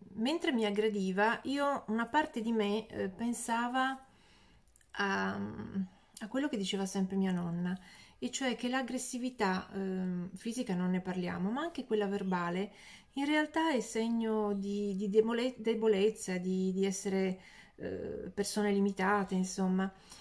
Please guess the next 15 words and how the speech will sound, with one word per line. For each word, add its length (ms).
E 140
quindi 440
mentre 340
ascoltavo 540
lei 220
mi 120
veniva 260
in 80
mente 280
mia 180
nonna 580
e 160
questo 340
mi 140
rincuorava. 920